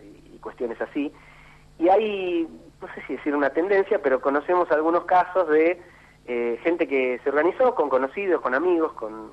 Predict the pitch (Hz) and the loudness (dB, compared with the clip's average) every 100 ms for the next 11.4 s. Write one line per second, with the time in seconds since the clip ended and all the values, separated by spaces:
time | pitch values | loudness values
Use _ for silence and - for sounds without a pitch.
0 | 110 107 135 135 135 117 - 147 139 143 | -18 -14 -8 -8 -2 -2 0 2 2 2
1 | 156 180 202 220 - - - - - _ | 4 4 2 0 -8 -20 -20 -20 -20 _
2 | _ _ - 165 180 180 208 214 202 170 | _ _ -10 0 0 2 2 2 2 2
3 | 180 185 180 180 185 180 214 196 185 190 | 0 0 -2 0 0 2 2 2 4 2
4 | 214 - _ _ _ _ _ _ _ - | 0 -10 _ _ _ _ _ _ _ -10
5 | - 147 127 120 117 117 107 120 117 110 | 0 2 2 0 -4 -4 -6 -4 0 0
6 | 110 107 107 110 135 165 - 160 - 185 | 0 0 0 0 2 0 0 -4 0 2
7 | 175 185 - - - - 127 127 120 - | 2 0 -6 -20 -8 -2 0 0 -2 -6
8 | - 147 160 - 139 123 120 120 127 139 | -8 -8 -6 -2 0 2 0 -2 -2 -2
9 | 131 120 123 127 131 139 127 117 113 110 | -2 -4 -2 2 2 2 2 0 -2 -2
10 | 147 175 165 - 175 170 160 196 175 202 | -2 0 -2 -6 -10 -4 0 2 2 4
11 | 208 - 185 208 | 2 2 -2 -2